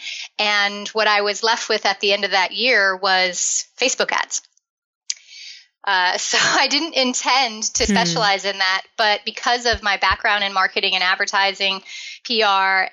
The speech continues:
Speaker 1: my ability to understand Facebook and be very strategic with it,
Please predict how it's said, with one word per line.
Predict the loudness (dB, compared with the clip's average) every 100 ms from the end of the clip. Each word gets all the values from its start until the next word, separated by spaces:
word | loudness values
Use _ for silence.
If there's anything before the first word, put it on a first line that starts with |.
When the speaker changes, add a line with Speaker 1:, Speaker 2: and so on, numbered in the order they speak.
| -4
Speaker 1:
my | 0 0
ability | 2 0 2 0
to | 0 0 2 2 0 0
understand | -2 0 -2 0 2 2 0
Facebook | -2 -2 -2 0 0 0 -2
and | -2
be | -2 0
very | 0 2
strategic | 0 -2 -2 0 0 -2
with | 0 0
it, | 0